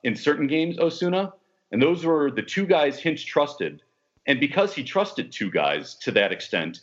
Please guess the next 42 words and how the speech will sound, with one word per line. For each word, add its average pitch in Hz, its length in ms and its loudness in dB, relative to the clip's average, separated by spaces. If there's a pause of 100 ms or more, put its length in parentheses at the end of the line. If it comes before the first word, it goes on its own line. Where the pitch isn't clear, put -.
(480)
uh, 98 240 2
he 156 220 -4
didn't 139 420 0
manage 123 400 0
the 110 80 -10
same 123 240 0
way 113 120 0
he 110 120 -6
did 107 260 2
in 104 140 -4
twenty 113 260 -2
seventeen 98 640 -2
when 101 120 -2
the 104 100 -2
Astros 107 460 -2
won 165 140 0
the 104 180 -4
World 95 220 0
Championship. 85 680 -4 (440)
And 123 160 4
I 117 80 4 (180)
think 220 300 0 (200)
that's 143 320 2
kind 147 240 2
of 107 80 -4
what 117 280 0
the 113 60 -2
Gerrit 123 380 0
Cole 131 180 -2
situation 113 560 -2
to 101 60 0
me 107 140 0
boils 101 360 2
down 123 280 2
to, 85 180 -8
is 82 120 -6
that 104 180 2
he 123 120 -6
kind 139 220 0
of 127 100 -8
went 127 160 2
against 127 520 -2